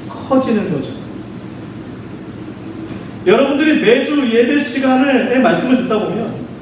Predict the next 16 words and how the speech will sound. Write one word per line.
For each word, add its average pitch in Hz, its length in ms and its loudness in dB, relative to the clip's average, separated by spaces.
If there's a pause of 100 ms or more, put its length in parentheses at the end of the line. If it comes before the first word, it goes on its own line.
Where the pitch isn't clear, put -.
(120)
지금까지 247 420 4
전사님이, 233 680 4
전사님을 240 420 4
통해서 220 220 4
한 220 360 4
이 220 120 6
말씀, 165 380 2
지금까지의 214 460 4
말씀 165 540 0 (760)
듣게 233 220 2
된 226 100 6
하나님 262 240 6
나라의 196 380 4
이야기가 175 280 4
익숙해질 - 460 -2
거고, - 340 -2